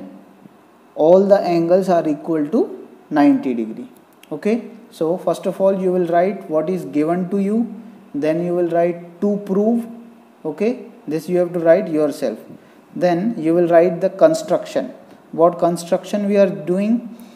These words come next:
We have joined A C and B D. Okay,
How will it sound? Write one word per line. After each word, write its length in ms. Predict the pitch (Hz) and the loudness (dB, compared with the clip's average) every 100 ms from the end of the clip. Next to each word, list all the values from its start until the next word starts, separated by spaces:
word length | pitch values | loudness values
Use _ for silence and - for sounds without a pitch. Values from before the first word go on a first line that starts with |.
| - - | -20 -8
We 140 | 156 175 | 2 4
have 180 | 175 | 4
joined 460 | 175 175 190 190 - | 2 0 0 -2 -2
A 200 | 165 160 | 2 2
C 360 | 165 - 233 262 - - - | 2 2 2 0 -8 -20 -8
and 560 | 160 160 160 185 285 - - - - 127 | -2 0 0 -2 -4 -8 -20 -20 -14 -2
B 160 | 165 165 | 0 2
D. 180 | 135 117 - - - - _ _ - | 0 -4 -6 -20 -20 -20 _ _ -8
Okay, 320 | 151 151 233 | -4 0 -2